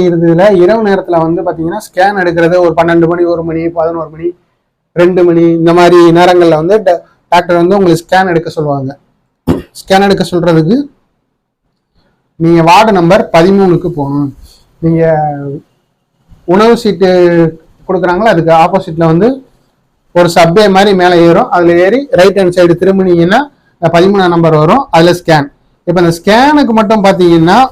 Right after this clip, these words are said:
ஒரு ஐந்நூறோ அல்லது ஆயிரமோ செலவழியலாம். ஐந்நூறோ அல்லது ஆயிரமோ செலவழியலாம். Sometimes வந்து ரெண்டு ஸ்கேன் எடுக்க சொன்னாங்க அப்படின்னா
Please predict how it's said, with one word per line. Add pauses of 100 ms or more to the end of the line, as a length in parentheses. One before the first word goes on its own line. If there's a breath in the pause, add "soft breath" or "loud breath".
(640)
ஒரு (180)
ஐந்நூறோ (240)
அல்லது (160)
ஆயிரமோ
செலவழியலாம். (500)
ஐந்நூறோ
அல்லது (1040)
ஆயிரமோ
செலவழியலாம். (220)
Sometimes
வந்து
ரெண்டு
ஸ்கேன்
எடுக்க
சொன்னாங்க
அப்படின்னா